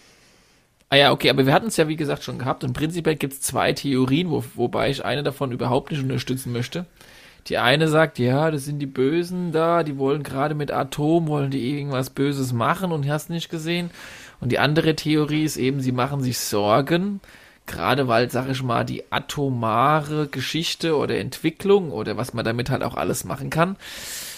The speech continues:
sehr eine gefährliche Technologie ist, sagen wir es mal so. Jetzt egal, ob's jetzt in einem Kraftwerk ist, da kann ja auch, wenn's schief läuft, was Schlimmes passieren.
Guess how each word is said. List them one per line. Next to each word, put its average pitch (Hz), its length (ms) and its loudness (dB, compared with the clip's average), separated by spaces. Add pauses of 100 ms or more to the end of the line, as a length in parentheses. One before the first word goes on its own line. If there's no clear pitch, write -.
(120)
sehr 127 280 4
eine 143 140 0
gefährliche 135 600 2
Technologie 135 760 2
ist, - 160 -2
sagen 123 220 -4
wir 117 60 -2
es - 100 -8
mal 113 160 -4
so. - 180 -4
Jetzt - 160 -6
egal, 101 320 2
ob's 131 160 2
jetzt 127 140 -6
in 113 80 -6
einem 127 100 -8
Kraftwerk 135 680 0
ist, 135 260 2
da 113 60 0
kann 117 200 -2
ja 113 140 0
auch, 131 180 2
wenn's 139 200 0
schief 151 280 -2
läuft, 151 240 2
was 151 160 2
Schlimmes 151 300 -4
passieren. 156 500 0